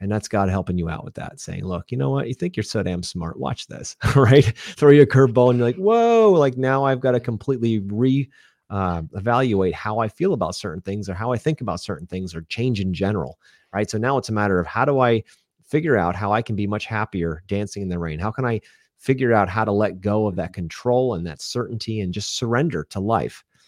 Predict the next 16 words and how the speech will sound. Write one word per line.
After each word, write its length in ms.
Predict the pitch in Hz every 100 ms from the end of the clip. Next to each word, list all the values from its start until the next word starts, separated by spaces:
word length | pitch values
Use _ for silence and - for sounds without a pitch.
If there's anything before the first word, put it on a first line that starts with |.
| _ _ _
and 160 | 104 104
know 200 | 113 113
that 160 | 104
as 100 | 87
long 160 | 107 113
as 120 | 101
you 80 | 107
stay 260 | - 107
in 120 | 101 90
love 420 | 95 110 113 104 -
and, 260 | 95 92 -
and, 400 | 92 87 82 - 95
and 160 | 95
you 100 | 87
stay 360 | 87 - 98 92
in, 180 | 87